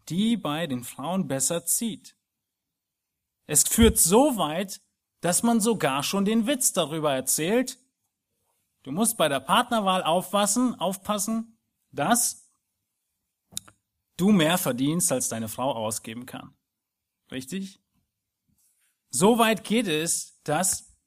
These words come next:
man darüber schon Witze macht. Es ist anerkannt, es ist bekannt. Und dennoch ist es nicht das, worüber wir letztendlich lachen, sondern wo-, wo-, wogegen wir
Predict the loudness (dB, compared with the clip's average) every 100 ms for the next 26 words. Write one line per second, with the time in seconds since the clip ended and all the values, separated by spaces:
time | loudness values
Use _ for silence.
0 | _ -4 -2 0 0 -2 -4 -4 -4 -4
1 | -4 -2 -2 -2 -4 -4 -2 -4 -4 0
2 | 2 2 0 -6 -6 -8 -4 -4 -2 0
3 | 0 -2 -4 -2 -4 -10 -20 _ _ -20
4 | _ _ _ _ _ _ _ _ _ _
5 | -4 -2 2 2 4 2 0 -8 -20 _
6 | _ _ _ _ -4 -2 -2 -4 -6 -6
7 | -6 -4 -6 -8 -12 _ _ _ _ _
8 | _ _ _ _ _ _ _ _ -14 -8
9 | -2 0 0 0 0 0 -2 -6 -6 -8
10 | -8 -6 -8 -8 -10 -6 -4 -4 -4 -8
11 | _ _ -20 -18 -16 -16 -12 -12 -10 -12
12 | -12 -10 -8 -4 -4 -4 -2 -2 -2